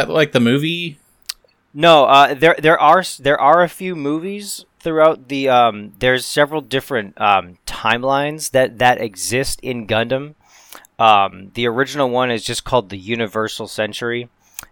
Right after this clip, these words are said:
Speaker 2: and then from that you get the, the Cosmic Era, the Future Century, uh, the, the Neo Era, the Future Neo Era, which is G Gundam. Uh,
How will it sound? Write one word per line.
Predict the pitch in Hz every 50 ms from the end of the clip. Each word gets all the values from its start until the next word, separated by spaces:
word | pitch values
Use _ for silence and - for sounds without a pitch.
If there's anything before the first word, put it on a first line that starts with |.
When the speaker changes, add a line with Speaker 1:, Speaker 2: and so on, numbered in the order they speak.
| _ -
Speaker 2:
and | - 117 113
then | 117 117 117 113
from | - - 120 113 110
that | 104 110 107 107 104
you | 107 107 107
get | 95 90 107 104 104 98 _ _
the, | - 101 98 95 95 92 92 90 - _ _ _ _ _ _ _
the | - 107
Cosmic | - - - 127 131 131 117 123 123 123 120 - 120
Era, | 120 117 113 117 113 113 110 110 107 104 104 107 - _ _ _ -
the | 127 -
Future | - 151 147 143 139 - 143 135
Century, | 120 - - 127 123 117 107 - 123 120 120 117 113 113 113 113 113 113 - -
uh, | 113 110 107 104 101 98 98 95 95 92 _ 104 95 -
the, | - 110 104 101 98 95 92
the | - 113 110
Neo | 110 113 120 127 131 120 117 117 117
Era, | 98 110 113 110
the | 104 101
Future | - - 127 135 139 - - 135 120 117 110 107 98 - - - -
Neo | 120 117 120 120 120 117 117 117
Era, | - 110 113 117 117 113 110
which | 107 110 - - 110
is | 95 92 85
G | - - 101 113 117
Gundam. | 104 107 110 110 110 104 107 107 107 107 107 - - - - - - - _ _
Uh, | - 107 107 104 101 101